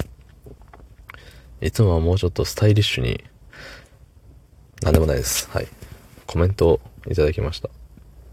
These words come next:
お読みさせていただきます。えー、ラジオネーム、クッキーちゃん。えー、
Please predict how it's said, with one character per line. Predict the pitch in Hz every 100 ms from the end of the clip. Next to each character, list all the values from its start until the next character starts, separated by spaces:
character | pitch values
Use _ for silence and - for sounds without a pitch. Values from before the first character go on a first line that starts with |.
| - - - - - - - - -
お | -
読 | 73
み | 71
さ | -
せ | -
て | -
い |
た | -
だ | 52
き | -
ま | -
す。 | - - - - - - - - - - - - - 87
え | 80 76 69 64 62 57 52 50 50 50 50 50 50 50 50 - - - 69
ー、 |
ラ | 82
ジ | 82
オ | 73
ネ | 55
ー |
ム、 | - - - -
ク | 85
ッ |
キ | - -
ー |
ち | -
ゃ |
ん。 | - - - -
え | - - 50
ー、 | -